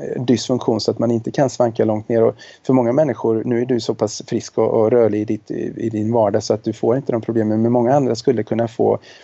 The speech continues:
problem med diskarna i nedre ländryggen på grund av den här snedpositionen i själva höfterna då. Så det är inte ryggen som är problemet, utan det är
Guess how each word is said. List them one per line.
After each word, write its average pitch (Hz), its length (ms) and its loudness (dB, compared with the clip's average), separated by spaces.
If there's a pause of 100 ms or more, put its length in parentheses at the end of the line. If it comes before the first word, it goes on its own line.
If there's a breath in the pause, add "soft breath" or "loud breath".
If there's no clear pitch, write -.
problem 123 340 2
med 107 120 -2
diskarna 127 520 -2
i 113 200 0
nedre 113 400 0
ländryggen 107 420 0
på - 120 -2
grund 113 320 0
av 151 320 2
den 117 200 -2
här 107 160 0
snedpositionen 107 1080 -4
i 98 100 -4
själva 104 280 2
höfterna 123 400 0
då. - 140 0 (360 loud breath)
Så - 140 -2
det 131 40 4
är 160 40 2
inte - 160 0
ryggen 160 420 0
som 294 140 -2
är 180 80 2
problemet, 120 560 0
utan 151 220 0
det 190 220 2
är 143 60 0